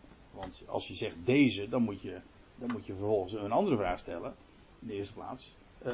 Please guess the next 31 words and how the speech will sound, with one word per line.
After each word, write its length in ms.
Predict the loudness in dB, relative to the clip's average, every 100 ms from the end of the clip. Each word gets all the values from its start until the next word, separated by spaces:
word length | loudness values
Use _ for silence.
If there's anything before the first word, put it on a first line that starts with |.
| -4
welke 360 | 4 6 6 4
generatie? 680 | 0 0 0 -4 -2 0 -2 -4 -20 -20 -20 -8
Nou, 220 | 0 0 0 0
deze 360 | 10 12 12 10
generatie 640 | 8 8 8 4 -2 -4
die 260 | 0 -2 4
al 240 | 6 8
de-, 260 | 8 4 2 4
die 140 | 6 6
getuige 540 | 6 8 12 10 8
is 380 | 4 4 2 -8 -16
van 220 | 6 6
al 220 | 12 12 12
deze 360 | 12 12 8
dingen, 340 | 8 8 8 10
toch? 340 | 10 10 2 -18 -20 -20 -20 -20 -20 -20 -20 -20 -20 -20 -20 -20 -20 -20 -2
Als 180 | 0 6
hij 100 | 10
zegt 200 | 12 12
van, 260 | 12 12 8 -12 -20 10
als 220 | 12 12
jullie 260 | 10 6 8
al 440 | 12 12 12 12 8
deze 540 | 12 12 12 12 12 8
dingen 380 | 8 10 8
vernemen, 460 | 6 0 2 0 -2 -8 -20 -20 -20 0
nou, 200 | 2 2 -4 -8
dan 120 | -2
is 140 | 0 -2 -6 12
deze 560 | 12 12 12 12 12 8
generatie 760 | 8 8 8 6 4 -4 -8